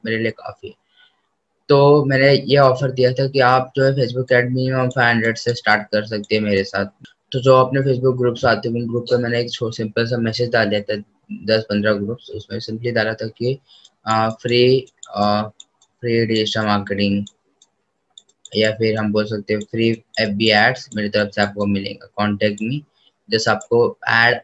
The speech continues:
budget जो है cover करना है, जो एड के ऊपर spend किया जाता है वो आपको cover करना है। जो मेरी fees है वो मैं नहीं लूँगा, ऐसा मैंने mention नहीं किया था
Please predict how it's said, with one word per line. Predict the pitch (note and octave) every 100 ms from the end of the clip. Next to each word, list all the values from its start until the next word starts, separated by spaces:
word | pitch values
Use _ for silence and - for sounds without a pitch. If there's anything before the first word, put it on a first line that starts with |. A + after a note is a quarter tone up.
| -
budget | A2+ A2 G#2 B2 B2
जो | - A#2+
है | A#2
cover | - G#2+ A2
करना | A2 A2+ G2+ A2+
है, | A2+ A2+
जो | A#2
एड | G#2 G#2
के | G#2 A2
ऊपर | G#2 G#2+
spend | - G#2 G#2
किया | G#2 G#2+
जाता | G#2+ G#2 G#2
है | G#2+ B2+ - _ - _ G#2+
वो |
आपको | A2+ B2
cover | A2+ A2 G#2+
करना | G#2 A2 A2+
है। |
जो | A#2
मेरी | B2+ B2
fees | B2+ B2+ C3 B2+
है | C3
वो | B2+ A#2 C3 C3
मैं | A2+ A2 A#2
नहीं | B2 A2
लूँगा, | G2 - -
ऐसा | A#2 C3+
मैंने | C3+ C#3+
mention | C3+ C3+ C3+
नहीं | C#3 C3+
किया | - A#2
था | G2+ A#2+